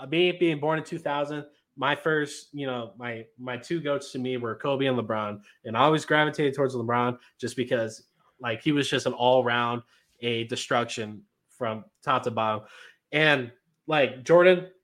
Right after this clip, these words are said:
yeah, like, yeah, the, no question, top, top three, you know, if you ask anybody. And it's just like, like, I think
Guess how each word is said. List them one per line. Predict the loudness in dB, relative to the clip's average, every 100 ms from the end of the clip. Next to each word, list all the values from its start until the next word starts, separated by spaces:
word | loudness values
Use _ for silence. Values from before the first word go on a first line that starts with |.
| _
yeah, | -10 -10 -10 -6
like, | -4 -4 -2
yeah, | -2 -2 -10 _
the, | -10 -10 -6
no | -2 0
question, | 4 2 2 -6 -14 -18 -20 _
top, | -4 -4 -4 -16 _
top | -4 -4 -4
three, | -8 -10 -12
you | -14
know, | -12 -10
if | -6
you |
ask | -6 -8
anybody. | -14 -14 -14 -16 -18 -20 -20 -20 _ 2
And | 4 6 4 -4 -10 _ _ _ _ _ _ _ -8
it's | -4 2
just | 4 6
like, | 6 4 4 -8 _ _ _ _ _ _ _ _ _ _ _
like, | -2 0 0 -6 _
I | 4 6
think | 6 2 0